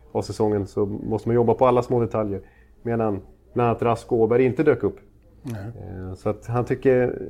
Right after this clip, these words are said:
Speaker 1: ja, han passade på att, att, att skicka en ganska hård passning mot inställningen i laget just.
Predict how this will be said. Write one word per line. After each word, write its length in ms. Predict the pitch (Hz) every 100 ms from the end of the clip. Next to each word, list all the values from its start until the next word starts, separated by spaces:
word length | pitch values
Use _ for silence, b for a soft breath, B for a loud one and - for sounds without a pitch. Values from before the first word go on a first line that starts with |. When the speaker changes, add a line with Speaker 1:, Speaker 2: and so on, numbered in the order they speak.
| -
Speaker 1:
ja, 140 | - - -
han 200 | 139 147
passade 360 | 160 147 131
på 340 | 127 139 120 117
att, 360 | - 117 113
att, 40 | 113
att 60 | -
skicka 220 | 117 113
en 60 | 110
ganska 260 | 104 -
hård 160 | 135 147
passning 320 | 113 - 101
mot 160 | 90 120
inställningen 500 | 104 - 117 104 98
i 20 |
laget 280 | 127 113
just. 120 | -